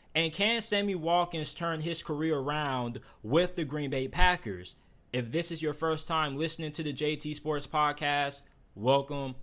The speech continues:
I appreciate you for tuning in. Make sure that you follow me on all of my social media platforms. You can follow me on Twitter at J T Sports underscore underscore,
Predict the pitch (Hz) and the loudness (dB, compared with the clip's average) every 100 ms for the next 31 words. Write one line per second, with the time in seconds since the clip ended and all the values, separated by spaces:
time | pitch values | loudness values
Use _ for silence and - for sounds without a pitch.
0 | - 117 107 131 120 131 123 - 127 123 | -2 -2 2 0 2 -2 -4 -2 -4 -4
1 | 107 104 127 107 127 139 135 127 - - | -6 -4 -4 -2 -2 -2 -2 -4 -8 -6
2 | 113 123 - 127 117 120 120 127 120 117 | -2 -2 0 -2 -2 -4 -2 -2 -2 -2
3 | 113 117 113 110 117 110 104 123 127 120 | -4 -4 -2 -2 -4 -6 -4 -2 0 -2
4 | 131 127 113 131 127 117 107 101 120 117 | -2 -4 -4 -4 -4 -4 -6 -4 -4 -4
5 | 110 107 113 110 123 113 113 107 - _ | -4 -2 -2 -4 -4 -2 -2 -4 -10 _
6 | - 123 107 120 117 - 120 - 120 113 | -2 0 0 -4 -4 -4 -8 -4 -4 -4
7 | 123 117 - 117 110 117 117 - 113 117 | -6 -6 -4 -4 -2 -4 -6 -4 -2 -2